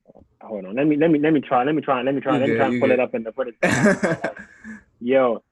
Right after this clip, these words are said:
Speaker 1: it, it was, it, it, it was really, really, really, like, fire. Like, oh, and this
Speaker 2: Mm-hmm.
Speaker 1: is, it's funny that we're talking about them. This is their page. This is the, I don't know if you guys can see it. Uh,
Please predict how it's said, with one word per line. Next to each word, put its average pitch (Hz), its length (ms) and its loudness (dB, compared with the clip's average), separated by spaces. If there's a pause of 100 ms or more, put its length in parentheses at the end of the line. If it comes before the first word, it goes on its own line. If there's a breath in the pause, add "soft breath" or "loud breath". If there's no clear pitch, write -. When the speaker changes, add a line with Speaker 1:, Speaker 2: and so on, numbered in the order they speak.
(100)
Speaker 1:
it, 143 260 0
it 165 80 4
was, 160 220 2
it, 151 100 2
it, 156 380 0
it 170 40 2
was 156 180 0
really, 127 280 2
really, 123 260 0
really, 120 280 -2
like, 107 260 -4
fire. 107 320 0 (100)
Like, 98 300 -16 (500)
oh, 127 80 -2
and 127 140 0
this - 80 0
Speaker 2:
Mm-hmm. 104 100 -10
Speaker 1:
is, - 60 -14
it's 107 120 -16
funny 110 380 -10
that 117 100 -4
we're 110 120 -2
talking 117 320 -8
about 107 220 -8
them. 120 280 -10 (720)
This 117 200 -10
is 110 140 -6 (100)
their 95 420 -4
page. - 500 -8 (160)
This 101 160 -12
is - 160 -14
the, 101 140 -8 (160)
I 104 80 -6
don't 107 100 -4
know 107 60 -4
if 104 120 -14
you - 80 -12
guys 104 200 -10
can - 160 -16
see 101 200 -10
it. - 40 -20
Uh, - 400 -12